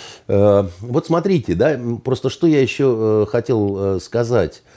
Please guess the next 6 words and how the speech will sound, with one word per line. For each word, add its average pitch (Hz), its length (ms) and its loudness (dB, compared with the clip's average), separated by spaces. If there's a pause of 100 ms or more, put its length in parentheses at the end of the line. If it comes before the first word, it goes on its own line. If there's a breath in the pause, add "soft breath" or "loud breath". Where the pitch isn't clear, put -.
(340 soft breath)
М, 92 540 -2 (1200 soft breath)
невозможно 170 680 2
относиться 156 520 -4
к - 80 -4
этому 143 280 0
беспристрастно. 110 880 -6